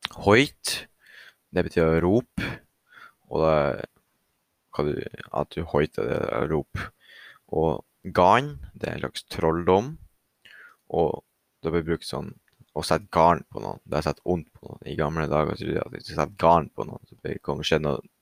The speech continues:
dårlig med dem. Og sånn uttrykk, det er da, når isen har gått i spottflåget, kan man sette potet,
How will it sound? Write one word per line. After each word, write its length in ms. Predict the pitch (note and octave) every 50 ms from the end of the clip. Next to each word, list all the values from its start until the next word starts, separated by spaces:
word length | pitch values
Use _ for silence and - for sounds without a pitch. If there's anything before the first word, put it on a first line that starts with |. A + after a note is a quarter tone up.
| _ -
dårlig 280 | F2 E2 E2 E2 D#2+ D2+
med 140 | C#2 C#2 C#2
dem. 140 | C2+ C2 - _ _ _ _ _ _ _ _ _ _ _ _ _ _ _ _ _ _ _ _ _ _ _ - - - - - - - - - - - - - - _ -
Og 80 | E2 -
sånn 200 | - E2+ D#2 C#2
uttrykk, 540 | - - G#2+ G#2+ - - A#2 A2 A2 - - _ -
det 80 | D2
er 80 | D#2+ E2
da, 140 | E2+ F2 E2+ D#2+ - - _ _ _ _ - E2+
når 120 | D#2+ - - G#2
isen 300 | A2 - - - - D2+ D2
har 80 | D2
gått 240 | D#2+ F2 - _ -
i 60 | - -
spottflåget, 720 | - - F2 - - - - G2+ F#2+ G2 G#2 G2 G2 G2 -
kan 100 | - -
man 80 | - E2
sette 200 | - D2+ C#2+ _ -
potet, 560 | - - G#2 G#2 B2 C3+ - - - - -